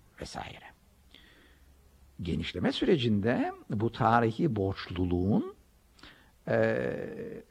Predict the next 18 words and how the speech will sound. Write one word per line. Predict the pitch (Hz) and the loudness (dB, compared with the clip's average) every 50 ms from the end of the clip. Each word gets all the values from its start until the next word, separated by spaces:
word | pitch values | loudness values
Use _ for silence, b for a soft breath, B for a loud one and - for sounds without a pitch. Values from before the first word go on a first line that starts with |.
| - - - - - - - _ _ _ _ _ _ _ _ _ _ _ _ _ _ - - 311 | -18 -18 -16 -16 -16 -16 -18 _ _ _ _ _ _ _ _ _ _ _ _ _ _ -18 -14 -6
göz | 233 233 233 202 120 | 0 2 4 6 6
önünde | 113 110 110 92 87 | 6 6 6 4 2
tutulması | - - 107 - - 85 80 - - - | 0 -4 -4 -2 -2 -2 -2 -4 -6 -4
lazım | 69 60 - 90 - - - - - - - _ _ - | -4 -4 -4 -6 -8 -12 -14 -14 -16 -20 -20 _ _ -12
deniliyor. | - 73 67 65 64 60 - 50 - - - - b b b b b b b - | -8 -6 -6 -6 -6 -8 -10 -12 -14 -16 -18 -20 b b b b b b b -8
Ve | - 95 98 107 131 120 98 87 - - - - _ _ | -4 -2 2 2 2 2 2 -2 -10 -18 -20 -20 _ _
gayet | - - - 254 269 247 202 165 - - | 2 2 4 6 6 6 6 4 4 2
açıkça | 113 - - - - - 87 | 0 -2 -4 -6 -6 -6 -6
söylüyorlar, | - - 98 87 82 82 80 78 76 - - - - - - | 0 0 2 2 2 0 -4 -6 -8 -10 -12 -14 -18 -18 -18
söylüyorlar | - - - 85 78 73 - 55 57 55 - - | -10 -6 -4 -4 -4 -4 -6 -10 -10 -12 -12 -14
ki | - - 320 - - - - | -12 -10 -10 -10 -8 -6 -4
Almanya'nın | - 92 92 95 95 120 160 180 156 131 104 95 78 71 65 - | -2 0 0 4 6 6 8 8 8 6 4 2 0 -4 -8 -4
Türkiye'ye | - - 226 208 - - - - 82 78 78 - | 0 2 2 2 0 -4 -8 -10 -8 -8 -8 -10
karşı | - - - 120 104 85 - - 90 82 120 | -2 2 4 4 4 2 0 -4 2 6 8
böyle | 151 143 110 98 92 | 8 8 8 6 4
bir | 117 120 92 | 4 4 4
borçluluğu | 95 98 92 - - 107 95 113 131 190 262 302 294 | 2 0 -2 -2 -4 -2 0 2 4 4 4 6 6
yok. | 220 143 - - - - | 6 6 6 2 -6 -18